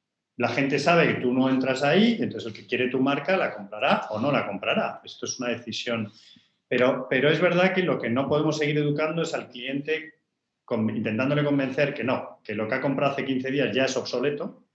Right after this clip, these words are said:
porque es una estupidez, no es obsoleto. Aparte que yo creo que el diseño atemporal tiene mucho que ver con la sostenibilidad. Al final, todo lo que dura es más sostenible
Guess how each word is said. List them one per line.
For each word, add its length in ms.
porque 220
es 80
una 100
estupidez, 680
no 180
es 120
obsoleto. 560
Aparte 380
que 100
yo 100
creo 140
que 80
el 80
diseño 340
atemporal 540
tiene 200
mucho 340
que 80
ver 120
con 100
la 80
sostenibilidad. 840
Al 80
final, 400
todo 240
lo 120
que 140
dura 420
es 180
más 280
sostenible 720